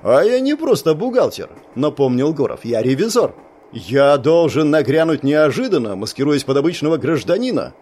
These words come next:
начать красиво говорить, а в результате вскрыть серьёзные недостатки. А где вы на нашего брата-ревизора нагляделись?»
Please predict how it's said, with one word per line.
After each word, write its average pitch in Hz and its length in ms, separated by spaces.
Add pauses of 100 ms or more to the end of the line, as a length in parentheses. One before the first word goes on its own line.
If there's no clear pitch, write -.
начать 254 260
красиво 165 440
говорить, 131 520
а 110 80
в 107 80
результате 196 640
вскрыть 262 400
серьёзные 202 520
недостатки. 185 760 (440)
А - 160
где 311 240
вы 302 100
на 262 100
нашего 262 340
брата-ревизора 233 760
нагляделись?» 190 680